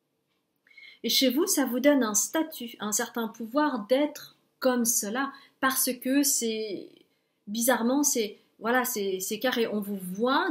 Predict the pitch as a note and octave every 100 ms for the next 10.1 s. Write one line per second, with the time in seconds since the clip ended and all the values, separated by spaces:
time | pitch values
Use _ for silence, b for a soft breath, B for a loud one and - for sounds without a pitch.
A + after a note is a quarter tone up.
0 | A#3 B3 A#3 A3+ - G#3+ G3 - F3+ -
1 | A#3 C#4+ G4 B B B A3 G#3 G#3+ G#3
2 | G#3 - A3+ A3 A#3 A#3 G#3 F#3 A#3 -
3 | A#3+ A#3 G#3 F3+ F#3+ D4 E4 C#4+ C#4 B3+
4 | A3 G#3 G#3 - G3 F3+ F#3+ B3+ D#4 D4
5 | G#3+ G3+ B B - G#3 A3 C#4+ A#3 A3+
6 | G3+ G#3 G3+ A#3+ G#3+ G3 A3 A3+ A3+ F#3+
7 | F3+ - A#3+ B3 C#4 C#4 G#3 G3 F#3+ F#3+
8 | - C4 C#4+ C#4 G#3 G3 F#3 F#3+ - C4
9 | C4+ B3 A3+ G#3+ A3+ G#3+ G3+ G3 F#3+ A3
10 | D4+